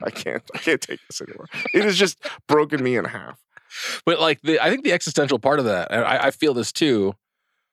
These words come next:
Speaker 2: Like, some days I'll just, I'll be like, "There's nothing I can do about this. I'm, like, what am I gonna do?"
Speaker 1: I don't know. As you can see now, I'm really down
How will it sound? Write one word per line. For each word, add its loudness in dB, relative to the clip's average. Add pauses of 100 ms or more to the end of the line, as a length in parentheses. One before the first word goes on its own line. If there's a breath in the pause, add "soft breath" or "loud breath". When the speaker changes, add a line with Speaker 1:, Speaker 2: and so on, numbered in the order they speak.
(120)
Speaker 2:
Like, 0
some 2
days 0
I'll 2
just, -6
I'll 0
be 0
like, 0
"There's 2
nothing 0
I 0
can -10
do 0
about -6
this. -6 (600)
I'm, 0 (100)
like, -10
what -4
am 0
I 2
gonna -4
do?" -6 (460)
Speaker 1:
I -10
don't -4
know. -14 (160)
As 0
you -2
can -4
see -4
now, 0
I'm 0
really 0
down -4